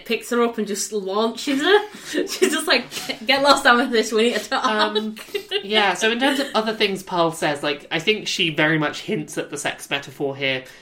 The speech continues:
Speaker 2: Fusion is the most intimate things that two gems can do. Um,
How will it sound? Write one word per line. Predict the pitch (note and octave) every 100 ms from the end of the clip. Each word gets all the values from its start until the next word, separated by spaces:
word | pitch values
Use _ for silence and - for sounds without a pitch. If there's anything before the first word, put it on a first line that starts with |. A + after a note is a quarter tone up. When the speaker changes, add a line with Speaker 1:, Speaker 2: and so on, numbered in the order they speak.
| A#3 -
Speaker 2:
Fusion | - G3+ G#3+ A#3
is | A3 -
the | F3
most | D#3+ D#3+ -
intimate | D#3+ D#3+ E3+ E3
things | - D3+ C#3+ C3+
that | D3+ -
two | - D3
gems | C3+ C#3 B2+ B2+ B2
can | - B2+ A#2+
do. | A#2 - - - _ _ _ _ _
Um, | D3+ D3 C#3+